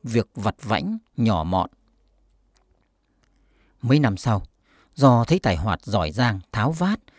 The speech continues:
và tỏ ra rất mực trung thành, tận tụy, nên bà chị tin cậy hơn, cho lên giường, đấm bóp và giao nhiều việc quan trọng hơn.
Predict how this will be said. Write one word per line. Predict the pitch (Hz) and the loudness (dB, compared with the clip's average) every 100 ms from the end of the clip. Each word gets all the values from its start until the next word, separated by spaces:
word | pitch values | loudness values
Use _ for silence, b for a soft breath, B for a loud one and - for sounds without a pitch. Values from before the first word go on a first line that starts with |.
| b b | b b
và | 104 101 | -4 -2
tỏ | - 87 | 0 -2
ra | 85 113 104 98 | 0 -2 0 -2
rất | 101 208 - | -4 -6 -2
mực | 101 - _ | -4 -4 _
trung | 139 107 | 0 0
thành, | 113 90 71 _ _ _ _ | -2 -4 -6 _ _ _ _
tận | - - - | 0 0 2
tụy, | 117 - _ _ _ _ - | 2 0 _ _ _ _ 0
nên | 117 | 0
bà | 95 | 0
chị | 95 120 - | -4 -6 -4
tin | - 104 | 0 0
cậy | 104 107 - | 0 -2 0
hơn, | 95 113 85 _ _ _ _ _ _ | 0 0 -2 _ _ _ _ _ _
cho | - 160 | 2 4
lên | 151 139 | 4 2
giường, | 107 117 92 78 - _ - | 4 2 2 -2 -12 _ -2
đấm | 123 185 175 | 0 0 0
bóp | 214 240 _ b b b | 0 -2 _ b b b
và | 101 107 98 92 90 | 0 2 2 0 0
giao | 131 127 | 2 2
nhiều | 110 110 | 4 4
việc | 85 101 | 4 -2
quan | - 113 | -2 -4
trọng | - 80 | -2 -4
hơn. | 80 113 | -2 -4